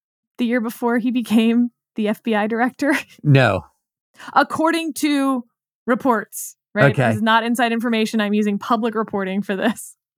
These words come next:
Speaker 1: Nine point two million dollars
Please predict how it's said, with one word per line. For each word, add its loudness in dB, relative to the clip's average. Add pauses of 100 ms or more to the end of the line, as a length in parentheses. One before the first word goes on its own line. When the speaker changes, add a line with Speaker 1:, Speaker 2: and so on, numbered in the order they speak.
(460)
Speaker 1:
Nine 2
point -8
two -12 (760)
million 4
dollars -6